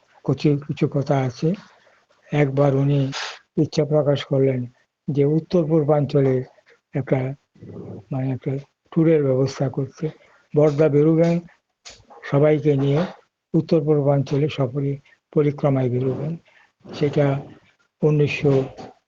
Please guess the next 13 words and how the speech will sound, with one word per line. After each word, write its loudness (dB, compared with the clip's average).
উনাশি 2
সালে 0
ফেব্রুয়ারি 0
মাস -8
তিনি 0
বেরুলেন। 0
বেরোবার 2
পথে 0
ফিলান্থ্রপি 0
অফিসে 0
থেকে 2
আরম্ভ 0
করে 2